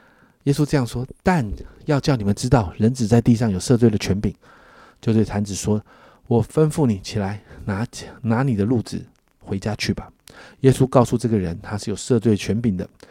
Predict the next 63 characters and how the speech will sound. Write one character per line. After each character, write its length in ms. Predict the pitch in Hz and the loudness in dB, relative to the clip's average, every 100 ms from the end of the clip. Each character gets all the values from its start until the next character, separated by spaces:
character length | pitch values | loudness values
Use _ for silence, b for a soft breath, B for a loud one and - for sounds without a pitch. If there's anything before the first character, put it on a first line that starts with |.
| B B | B B
而 120 | 113 | -4
这 100 | 117 | 0
个 60 | 123 | 0
赦 180 | - 131 | 4 6
罪 100 | 127 | 6
权 240 | - 113 | 6 2
柄 100 | 120 | 2
会 100 | 117 | 2
带 140 | 127 123 | 2 4
来 100 | 113 | 2
医 180 | 143 | 0
治 160 | 147 156 | 0 -2
的。 140 | 104 - _ _ _ b b b b b b b | -2 -8 _ _ _ b b b b b b b
所 180 | - 175 | 6 6
以 120 | 131 | 6
这 120 | - | 2
个 60 | 143 | 0
瘫 180 | 123 | 2
子 120 | 135 98 | -2 -4
经 200 | - 120 | -2 0
历 120 | 110 | 0
了 60 | |
神 220 | 92 90 90 | 0 -4 -4
迹， 280 | 101 104 - _ _ _ _ | -6 -8 -10 _ _ _ _
得 140 | - 107 | -8 -4
医 120 | 131 | -4
治， 220 | 131 131 135 _ | -4 -6 -6 _
就 120 | - | -8
起 140 | - 92 | -6 -6
来 100 | 85 | -6
行 220 | - 92 | -8 -8
走。 180 | 95 - _ | -10 -12 _
而 100 | - | -6
众 180 | 139 202 | 4 4
人 80 | 117 | 4
看 160 | - | 0
到 80 | 139 | -2
这 120 | 127 | 0
样 100 | 131 | -2
的 60 | 101 | -4
事， 180 | - 104 | -6 -8
经 180 | - 117 | -6 -4
文 140 | 98 | -4
说 160 | - 101 | -6 -10
他 80 | |
们 100 | 127 | -10
反 220 | 110 - 104 | -12 -12 -12
应 60 | |
是 100 | 123 | -12
惊 320 | - 156 156 | -8 -6 -4
奇 300 | 160 - 82 | -4 -6 -6
哦， 60 | 95 | -12
原 160 | 101 95 | -10 -8
文 100 | 113 | -8
是 80 | - | -10
敬 220 | - 160 98 | -2 -2 -2
畏， 200 | 98 - _ _ B B B B | -6 -8 _ _ B B B B
是 160 | - 135 | -14 -12
惊 200 | 113 123 | -4 -2
讶 140 | 123 | -2
中 160 | 110 110 | -2 -4
带 120 | 113 | -4
着 280 | 104 95 87 | -4 -6 -6